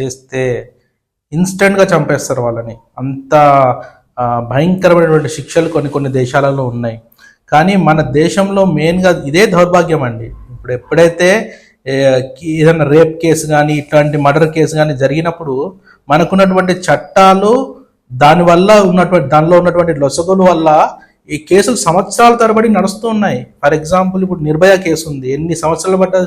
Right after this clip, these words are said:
శిక్ష పడింది? ఇప్పుడు కొన్ని కొన్ని మర్డర్ కేసెస్ జరుగుతున్నాయి, రేప్ కేసులు జరుగుతున్నాయి. అలా చేసిన వారికి శిక్షలు త్వరగా పడుతున్నాయా లేవా?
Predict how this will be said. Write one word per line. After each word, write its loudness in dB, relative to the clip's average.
శిక్ష -14
పడింది? -4
ఇప్పుడు -2
కొన్ని -2
కొన్ని 2
మర్డర్ 2
కేసెస్ 0
జరుగుతున్నాయి, -2
రేప్ 2
కేసులు -4
జరుగుతున్నాయి. -4
అలా 4
చేసిన 4
వారికి 2
శిక్షలు -2
త్వరగా 2
పడుతున్నాయా 0
లేవా? 2